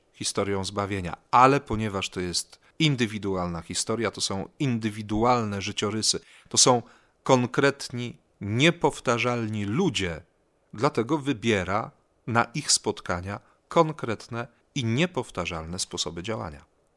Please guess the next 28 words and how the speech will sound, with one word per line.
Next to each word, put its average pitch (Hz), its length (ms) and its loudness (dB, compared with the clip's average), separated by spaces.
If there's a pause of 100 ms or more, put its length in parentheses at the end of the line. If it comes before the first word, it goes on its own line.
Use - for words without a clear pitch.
(280)
Dlaczego 135 340 6
o 135 40 6
tym 135 180 0
mówię? 101 400 0 (720)
Może 147 680 6
przyzwyczailiśmy 117 960 2
się 78 300 -4 (140)
do 104 600 2
odmawiania 110 880 2
modlitw 110 720 -2
po 120 200 4
raz 117 240 4
kolejny, 113 480 0
po 104 80 -6
raz 98 240 4
setny, - 520 4
tysięczny 107 720 0
czy, 85 240 -6
czy 92 440 -6 (440)
nawet 107 320 0
więcej. 98 580 -2 (800)
Może 165 280 4
jesteśmy 151 360 0
przyzwyczajeni 117 840 -2
do 101 420 -2
jakiegoś 110 480 -4
zachowania 110 580 -2
Boga. 90 400 -6